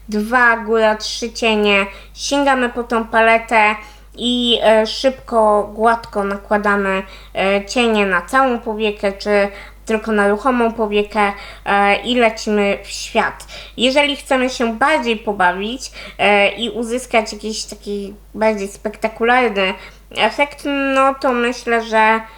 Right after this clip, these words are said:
nie tą paletą, co nie oznacza, że to jest zła paleta. Ja chyba po prostu mam inne oczekiwania, e, do cieni, które po pierwsze są wysokopółkowe,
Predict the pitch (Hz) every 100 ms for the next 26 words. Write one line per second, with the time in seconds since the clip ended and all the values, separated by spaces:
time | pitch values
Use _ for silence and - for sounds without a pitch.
0 | - - - - 196 233 262 262 240 220
1 | - 214 202 196 - 240 285 370 - -
2 | 277 294 311 285 277 262 277 269 269 294
3 | 285 302 302 330 339 320 - 214 196 -
4 | - - - 320 311 302 294 285 294 294
5 | 285 269 254 269 254 247 247 254 - 233
6 | 254 240 220 214 - - - - 220 220
7 | 214 208 240 233 226 220 220 - - -
8 | - 254 262 277 302 311 - - 254 247
9 | 240 254 294 269 247 - 202 208 190 220
10 | 247 269 262 247 254 247 - 208 190 196